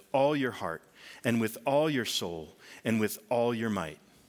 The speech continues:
And these words that I command you today shall be on your heart." It's just kind of, like, in your brain somewhere, tucked away.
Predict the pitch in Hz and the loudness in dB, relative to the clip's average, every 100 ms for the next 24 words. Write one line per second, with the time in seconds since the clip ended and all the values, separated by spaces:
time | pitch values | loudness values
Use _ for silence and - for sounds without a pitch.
0 | _ _ _ _ _ _ _ _ _ - | _ _ _ _ _ _ _ _ _ -14
1 | - - 127 110 101 190 190 135 117 147 | -14 -4 0 0 2 0 0 -4 -2 2
2 | 170 170 160 127 117 123 123 151 - 131 | 4 2 0 0 -2 0 -2 -2 -4 -4
3 | 107 110 147 147 123 135 131 - 104 113 | -2 0 0 -2 -2 -2 -2 -4 0 0
4 | 117 117 113 - 120 123 113 120 113 117 | 2 -2 -2 -2 -2 -2 -2 0 2 0
5 | - 117 117 117 107 101 98 95 92 - | 0 -2 -2 -2 -4 -2 0 0 -2 -8
6 | - - - - 98 85 - - - _ | -20 -20 -10 0 0 -2 -10 -14 -14 _
7 | _ _ _ _ _ _ _ - - 180 | _ _ _ _ _ _ _ -8 -4 -4
8 | - 196 180 147 139 120 - 135 139 127 | 0 2 2 2 0 0 0 0 2 0
9 | 98 117 120 127 120 - 117 104 95 92 | 2 2 2 0 0 -2 0 0 0 -2
10 | 131 127 - 110 101 90 85 | -6 -6 -4 2 2 2 -4